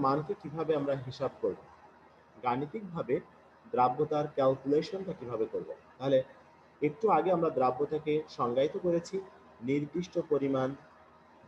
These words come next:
দ্রাবকে অথবা দ্রবণে সর্বোচ্চ যে পরিমাণ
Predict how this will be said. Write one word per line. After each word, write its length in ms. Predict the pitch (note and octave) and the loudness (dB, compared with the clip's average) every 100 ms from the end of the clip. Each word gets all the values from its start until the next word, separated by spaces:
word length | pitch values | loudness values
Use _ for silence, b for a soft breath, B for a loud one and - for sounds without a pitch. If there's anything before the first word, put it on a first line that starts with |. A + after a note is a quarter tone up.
| - | 0
দ্রাবকে 480 | B2 A#2+ C3 - F3 - - - - C#3+ | 2 2 0 -2 -4 -6 -20 -14 0 2
অথবা 400 | D3+ G3+ F3 E3 D#3+ - - | 2 -2 2 2 0 -6 -6
দ্রবণে 440 | C3+ C3+ A#2+ G2+ C3 - - - - - - - | 2 2 2 -2 -4 -8 -18 -20 -20 -20 -18 4
সর্বোচ্চ 460 | F#3+ G3 G#3+ G#3 G#3+ F3+ | 6 8 6 4 2 2
যে 80 | F3+ | 0
পরিমাণ 260 | F3 E3+ E3+ | 0 0 0